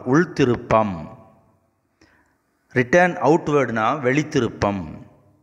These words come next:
ரிட்டர்ன் இன்வர்டுக்கு இன்னொரு பேர் சேல்ஸ் ரிட்டர்ன். வித்த சரக்கு திரும்பி நம்மளுக்கு உள்ள வர்றதுனால இதுக்கு பேர் உள்திருப்பம்னு பேரு. அது இன்னொரு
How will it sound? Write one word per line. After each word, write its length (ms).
ரிட்டர்ன் 380
இன்வர்டுக்கு 480
இன்னொரு 260
பேர் 280
சேல்ஸ் 420
ரிட்டர்ன். 440
வித்த 400
சரக்கு 360
திரும்பி 380
நம்மளுக்கு 380
உள்ள 140
வர்றதுனால 500
இதுக்கு 320
பேர் 140
உள்திருப்பம்னு 680
பேரு. 260
அது 160
இன்னொரு 220